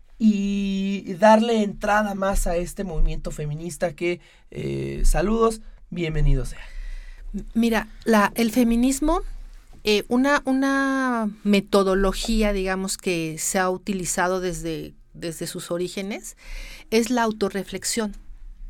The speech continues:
Speaker 2: ¿no? Entonces, me parece que eso nos ha servido mucho a las, a las mujeres, ver cómo, cómo hemos sido construidas,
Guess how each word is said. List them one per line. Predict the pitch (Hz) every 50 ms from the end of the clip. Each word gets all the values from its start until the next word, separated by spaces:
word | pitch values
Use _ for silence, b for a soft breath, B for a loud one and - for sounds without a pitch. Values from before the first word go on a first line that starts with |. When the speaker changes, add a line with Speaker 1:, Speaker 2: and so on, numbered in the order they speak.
| - - -
Speaker 2:
¿no? | 196 262
Entonces, | 269 214 214 208 - - 240 220 - B B B B B B B B B B B B B - - 196 - -
me | 226 226 226 214
parece | 220 220 214 214 226 226 220 - 269 269
que | 269 - 240 220 208 196 190 - - _ _ - - - - -
eso | - 247 254 - 285
nos | 277 269 254 262
ha | 262
servido | 254 - 254 226 226 233 220 226 226
mucho | 220 220 226 240 240 220 220 - - 190
a | 180
las, | 175 175 170 - - -
a | 185
las | 180 180 175 170 -
mujeres, | 180 165 - - 190 180 175 180 175 170 - - B B B B B B
ver | - 190 190 226 233 240 247 - - - - - -
cómo, | - 254 262 247 254 262 262 262 - - - -
cómo | - 277 269 262 269
hemos | 269 262 262 269 262
sido | - - 254 233 233 226 -
construidas, | 226 214 208 214 - - 202 214 214 208 214 214 214 214 208 202 208 214 214 -